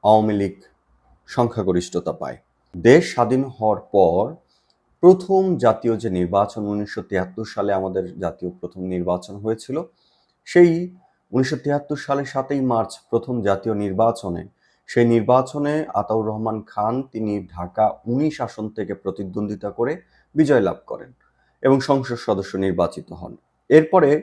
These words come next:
উনি আরেকবার সংসদ সদস্য নির্বাচিত হয়েছিলেন, সেটা ছিল খুব সম্ভবত, আহ, উনিশশো ঊনআশি সালে নির্বাচনে তিনি সংসদ সদস্য নির্বাচিত হন এবং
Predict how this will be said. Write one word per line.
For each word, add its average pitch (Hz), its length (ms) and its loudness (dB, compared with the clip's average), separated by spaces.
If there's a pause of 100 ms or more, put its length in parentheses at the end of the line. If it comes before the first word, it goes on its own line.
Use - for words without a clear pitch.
(300)
উনি 147 220 6 (120)
আরেকবার 143 520 6
সংসদ 127 340 -6
সদস্য 120 380 -6
নির্বাচিত 107 540 -2
হয়েছিলেন, 120 580 -4 (1000)
সেটা 117 240 2
ছিল 117 260 0
খুব 113 260 -10
সম্ভবত, 107 480 -2 (600)
আহ, 92 500 6 (1120)
উনিশশো 117 400 2 (280)
ঊনআশি 139 500 4
সালে 90 360 0 (1200)
নির্বাচনে 101 640 0
তিনি 110 200 -4
সংসদ 107 300 -8
সদস্য 113 360 -6
নির্বাচিত 117 540 -4
হন 139 220 -6 (640)
এবং 160 280 6